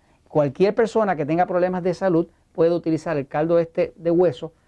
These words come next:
para restablecer la salud. Voy un momentito a la pizarra para que vean qué es lo que pasa dentro del cuerpo cuando usted suplementa con el caldo de huesos o con el consomé de huesos, ¿no? Fíjense, mire, lo que pasa es esto.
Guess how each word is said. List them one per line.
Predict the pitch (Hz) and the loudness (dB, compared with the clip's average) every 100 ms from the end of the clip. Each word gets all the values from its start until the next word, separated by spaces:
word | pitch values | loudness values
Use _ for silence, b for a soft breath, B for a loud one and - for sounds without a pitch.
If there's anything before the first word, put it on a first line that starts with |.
| _ | _
para | 147 143 131 | -4 -4 -4
restablecer | 143 - - 135 131 160 | -6 -6 -8 -8 -6 -2
la | 160 | -2
salud. | 156 131 131 | -2 -4 0
Voy | 160 | 2
un | 190 | 2
momentito | 196 185 190 | 0 -2 0
a | 180 | 0
la | |
pizarra | 175 175 190 165 | 0 -4 -4 -4
para | 135 127 | -6 -8
que | 131 | -6
vean | 151 175 160 b b | -2 0 -2 b b
qué | - | 0
es | 190 | 2
lo | 202 | 2
que | 196 | 0
pasa | 214 196 160 | -2 -4 -4
dentro | 165 175 185 | -6 -6 -4
del | 180 180 | -4 -4
cuerpo | 196 185 151 _ _ | -6 -8 -16 _ _
cuando | - 147 139 | -16 -10 -10
usted | 120 170 165 | -10 -10 -8
suplementa | 170 156 147 175 220 170 143 131 b b | -4 -2 -2 0 0 -2 -4 -6 b b
con | - 147 | -6 -4
el | 131 | -4
caldo | 147 151 165 | -4 -2 0
de | |
huesos | 170 160 156 175 156 | 2 0 -2 -2 -2
o | |
con | 139 135 | -2 -4
el | |
consomé | - 131 - 131 170 - _ _ - | -4 -8 -6 -4 -4 -6 _ _ -8
de | 135 | -2
huesos, | 143 - 107 | -2 -2 -8
¿no? | 147 | -8
Fíjense, | 165 170 127 135 | -2 0 -2 -6
mire, | 120 - _ - | -14 -16 _ -8
lo | |
que | 147 | -2
pasa | 214 214 208 | -2 0 0
es | 135 | -2
esto. | - | -6